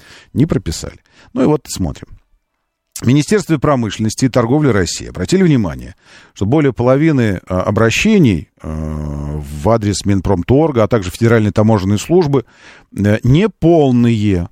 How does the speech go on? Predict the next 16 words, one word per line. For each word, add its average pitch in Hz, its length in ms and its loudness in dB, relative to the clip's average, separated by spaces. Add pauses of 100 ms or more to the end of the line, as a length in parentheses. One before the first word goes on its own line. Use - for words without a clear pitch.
о 113 120 0
том, 151 260 0
как 165 320 2
был 151 160 2
ввезён 131 340 2
автомобиль, 104 560 0
на 107 100 2
каких 175 360 -2
условиях 143 540 0
был 113 160 0
ввезён 104 320 0
автомобиль. 90 580 -2
Этих 135 260 0
данных 160 320 -2
не 123 120 -2
существует. - 640 -16